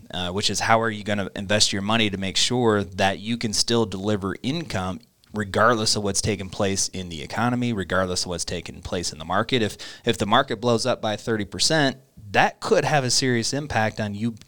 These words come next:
on your ability to deliver income. So you have to make sure you have a retirement investment strategy, not an accumulation investment strategy.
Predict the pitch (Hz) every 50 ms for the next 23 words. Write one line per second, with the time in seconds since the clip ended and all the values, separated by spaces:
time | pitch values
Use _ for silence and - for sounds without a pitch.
0 | _ - - - - - 104 113 110 107 107 120 123 120 104 92 90 120 131 135
1 | 117 110 110 - - 110 101 101 101 104 104 98 101 104 117 143 160 147 - -
2 | 82 76 - - - - - - - - - - 95 95 95 104 110 107 - -
3 | 107 107 101 - - 107 104 104 101 98 104 104 95 101 101 92 92 95 90 -
4 | - - - - 160 175 165 156 135 113 107 95 - - _ _ - - 98 101
5 | 98 92 98 95 92 - - 95 90 87 - - 90 85 85 87 90 87 98 107
6 | 110 104 95 92 90 92 92 92 90 - - 104 95 87 90 92 92 92 - -
7 | - 82 80 82 80 80 - - - - - - - 73 60 50 - - -